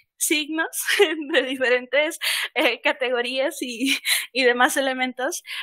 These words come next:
porque si no te centras y si no eres estable no vas a poder lograr muchas cosas, y siento que Tauro es, es eso, ¿no? Es lento, es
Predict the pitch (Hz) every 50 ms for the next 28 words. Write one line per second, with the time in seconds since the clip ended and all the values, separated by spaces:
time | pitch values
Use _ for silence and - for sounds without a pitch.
0 | - - _ 240 254 254 - 262 254 262 - 277 262 262 269 - - 392 392 -
1 | 349 330 320 311 330 330 311 269 - 254 240 247 247 262 - - 302 277 - -
2 | 254 247 262 285 285 277 254 262 277 311 294 - 240 240 233 233 247 254 277 269
3 | 262 262 262 262 277 - 294 269 - - 311 359 - 349 277 - 240 233 - 254
4 | 247 247 262 262 - 269 262 - 233 226 233 233 247 254 247 254 254 - - -
5 | - - - - - _ _ - 254 254 - 262 240 240 - 226 214 214 220 233
6 | 254 247 247 262 254 - - 285 262 269 277 277 294 285 294 285 - - 285 -
7 | - _ _ _ _ _ _ _ _ _ _ - 240 247 240 -